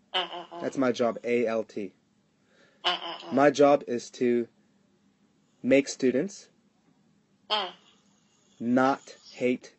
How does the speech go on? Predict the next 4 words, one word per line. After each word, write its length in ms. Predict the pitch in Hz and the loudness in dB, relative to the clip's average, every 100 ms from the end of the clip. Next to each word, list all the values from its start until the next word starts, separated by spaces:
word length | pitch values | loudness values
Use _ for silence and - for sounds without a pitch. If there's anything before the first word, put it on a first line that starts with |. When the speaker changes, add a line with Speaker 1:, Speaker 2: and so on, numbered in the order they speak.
| - | -10
Speaker 2:
English. 540 | 117 101 95 - - _ _ _ _ _ _ _ _ _ _ _ _ _ _ _ _ _ _ _ _ _ _ _ _ _ _ _ _ - | -8 -8 -10 -14 -18 _ _ _ _ _ _ _ _ _ _ _ _ _ _ _ _ _ _ _ _ _ _ _ _ _ _ _ _ 0
That's, 160 | 180 196 | 4 6
Speaker 1:
Ah. 680 | 202 185 180 175 - - - | 4 4 4 2 -2 -4 2
Speaker 2:
that's, 280 | 143 151 | 2 2